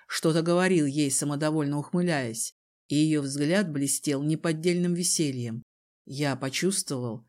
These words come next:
как внутри что-то неприятно скрутило, а пальцы на мгновение сжались в кулаки. Ни разу за этот вечер она так не смеялась со мной. Пересекать зал мне пришлось сквозь танцующие пары,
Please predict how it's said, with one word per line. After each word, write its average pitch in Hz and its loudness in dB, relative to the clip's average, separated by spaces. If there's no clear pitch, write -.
как 127 -6
внутри 143 0
что-то 160 -2
неприятно 151 -2
скрутило, 160 -4
а 117 -8
пальцы 156 -2
на 135 0
мгновение 165 2
сжались 147 0
в - -12
кулаки. 147 -4
Ни 123 2
разу 156 2
за 127 -2
этот 139 -2
вечер 131 -2
она 127 -4
так 120 -8
не 131 -2
смеялась 147 0
со - 0
мной. 147 -4
Пересекать 202 0
зал 202 2
мне 175 2
пришлось 165 -2
сквозь 147 -6
танцующие 151 -4
пары, 127 -10